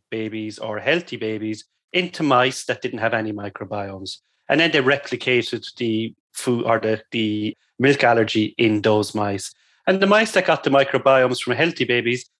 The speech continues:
didn't develop any allergic symptoms, didn't get anaphylaxis, whereas the mice that got the microbes from the cow's milk allergic babies they developed anaphylaxis.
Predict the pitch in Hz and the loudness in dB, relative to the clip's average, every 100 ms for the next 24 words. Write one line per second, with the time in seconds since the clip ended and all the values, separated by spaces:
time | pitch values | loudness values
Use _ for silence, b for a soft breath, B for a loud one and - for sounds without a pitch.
0 | - 165 165 160 165 160 - 156 143 120 | -4 0 0 2 2 2 2 2 2 2
1 | 117 117 104 - - 113 104 110 104 156 | 0 0 -4 -10 -8 -8 -4 -4 -2 0
2 | 151 120 110 110 - 110 104 - 113 107 | 0 2 2 2 0 0 0 0 -4 -6
3 | - _ _ _ - 131 143 131 165 - | -10 _ _ _ 0 2 4 2 2 0
4 | 147 - - 127 - - 120 117 113 _ | -4 -2 2 2 0 -2 0 2 -2 _
5 | _ 113 120 120 123 117 107 - - _ | _ 0 2 2 4 4 4 -2 -14 _
6 | _ - 110 - 139 143 117 104 104 104 | _ -2 -2 2 2 4 2 0 2 0
7 | 95 - 104 104 101 101 _ _ - 135 | -2 -6 -2 -2 -2 -6 _ _ -2 0
8 | 123 117 113 107 - 101 98 - 101 95 | 2 2 4 2 0 -2 -2 -4 -2 -2
9 | - 107 - | -4 -12 -12